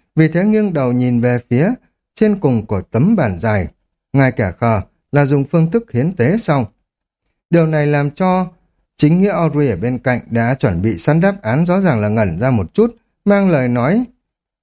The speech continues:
mà nên đến miệng đều nuốt trở vào. Cô gái ẩn giả này kiến thức rất lợi hại, trực tiếp đoán được là dùng biện pháp hiến tế và ban cho. Audrey khống chế vẻ mặt rất nhỏ, trong lòng líu lưỡi mà cảm khái. "Ờ."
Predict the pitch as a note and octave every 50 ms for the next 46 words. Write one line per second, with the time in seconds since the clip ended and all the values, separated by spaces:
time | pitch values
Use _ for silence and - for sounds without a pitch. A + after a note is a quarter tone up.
0 | _ _ - D3 D3+ D#3 D#3 D#3+ D#3 D3 C#3+ D#3 F#3+ G3+ F#3 E3 C3 F#2 - A2+
1 | A#2 F#2+ F2 A#2 E3 A3+ A3+ - - A#2+ F#2 E2+ F2+ A2 G#2+ G2 F2+ - _ _
2 | _ _ _ _ _ _ _ _ _ _ _ _ _ _ _ _ _ _ _ _
3 | _ _ _ _ _ _ _ _ _ _ _ _ _ _ _ _ _ _ - -
4 | D3+ C#3+ A#2+ B2+ C3+ F3+ - D#3 B2+ F2 D#2 E2 G#2+ G#2 F2+ E2 F#2 G#2+ G#2+ F#2+
5 | - - A#2 C3 D#3 E3+ A3+ A3+ - A3+ A3+ A3+ E3+ D3 B2 - - B2 A#2+ A#2+
6 | G#2 - _ _ _ - E3 D#3 D#3+ - A#3+ A#3+ A#3+ C3+ B2+ C3 F3+ A3+ G#3+ E3
7 | B2 - B2+ A#2+ A2+ C3 B2 B2 A#2+ B2 A2 F2 - G3 G3+ G#3+ - - A#2+ C3
8 | D#3+ E3 - - C3 E3 G#3+ G#3+ E3+ G#2 F2 D#2 - B2+ C3 B2+ B2 - C#3+ C#3
9 | C3 B2+ A2+ _ _ _ _ _ _ _ _ _ - C3 C#3+ C3+ B2 C3 C3 B2
10 | A#2 - C3 C#3 D#3+ E3 - D3 F3 G3+ F#3+ D#3 G#2+ F#2 F#2+ G#2 G2+ F2 - C#3+
11 | G#3+ A3 - C#3+ C#3 B2 G2 E2 D#2+ _ _ _ _ - - G#3 G3+ F#3 D#3 B2
12 | G2 G2 G#2+ B2 D3 F3+ G3 G3+ F#3+ G#3+ A#3 G#3 D#3 G2+ - - G2+ F2 D2 -
13 | - G#2 A2 C#3+ G3+ B3 - _ _ _ _ _ _ - G#2+ G#2+ F#2+ E2+